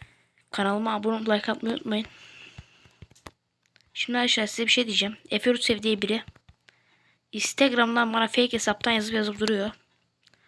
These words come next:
Zaten onu YouTube'dan da engelledim. Eğer, ee, benim, benim kanalıma öyle gene bir şeyler yazarsa ya da bir şey görürseniz hemen bana ulaşın Instagram'dan. Ee, adım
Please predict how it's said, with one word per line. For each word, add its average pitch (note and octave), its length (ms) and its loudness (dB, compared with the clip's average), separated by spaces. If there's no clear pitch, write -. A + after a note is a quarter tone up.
Zaten A#3 320 0
onu B3+ 180 2
YouTube'dan B3+ 580 4
da A#3+ 40 2
engelledim. G#3 800 2
Eğer, B3+ 380 2
ee, F#3 500 -2
benim, G#3+ 300 -2
benim A3 200 2
kanalıma F#3+ 540 -2
öyle A3 280 2
gene G#3 220 0
bir G3 60 -4
şeyler G#3 280 -4
yazarsa G#3 520 0
ya G3 160 -2
da G3 180 -2
bir - 40 -2
şey A3 140 -2
görürseniz B3+ 440 0
hemen B3+ 260 2
bana A3+ 160 0
ulaşın A3+ 220 -2
Instagram'dan. F#3 580 -6
Ee, F3+ 200 -6
adım A#3+ 420 -2